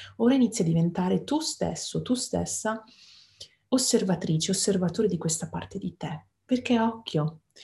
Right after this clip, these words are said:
la mente ci serve, perché sennò io e te non potremmo parlare in questo momento e non potremmo dialogare, ma c'è anche un altro modo di dialogare. C'è il dialogo,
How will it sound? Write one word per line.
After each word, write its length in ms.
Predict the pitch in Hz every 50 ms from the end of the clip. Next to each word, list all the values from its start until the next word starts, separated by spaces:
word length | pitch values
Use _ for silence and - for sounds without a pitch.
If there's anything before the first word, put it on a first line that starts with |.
| - - - - - - - _ _
la 120 | 196 165
mente 340 | 156 185 233 277 294 254 190
ci 140 | - - 175
serve, 600 | - - 196 175 160 156 160 151 156 160 170 160
perché 200 | - 180 - 165
sennò 220 | 160 - 165 165
io 60 | 165 160
e 40 |
te 80 | 160 165
non 160 | 160 165 165
potremmo 600 | 160 175 170 - 175 170 170 170 165 165 165 - -
parlare 560 | - 180 185 185 180 180 180 180 185 - 180
in 80 | 180
questo 380 | 180 - 175 - - - 180 170
momento 640 | 170 175 175 170 165 165 170 175 - - 190 185 185
e 100 | - 180
non 180 | 165 170 170
potremmo 760 | 165 185 - - 185 175 170 170 165 165 160 160 156 - - _
dialogare, 960 | _ 175 160 196 202 190 185 170 165 160 - - - - - 180 180 190 - _ _ _ - - - -
ma 80 | - 233
c'è 120 | - -
anche 220 | 247 269 254 - 240
un 80 | 226
altro 220 | 247 247 240 - 185
modo 240 | 170 180 190 180 170
di 120 | 160 165
dialogare. 720 | 165 165 156 165 170 160 165 165 165 170 170 156 156 180 - - _ _ -
C'è 200 | _ - - 180
il 60 | 165
dialogo, 580 | 160 165 151 156 170 170 165 170 165 165 160 160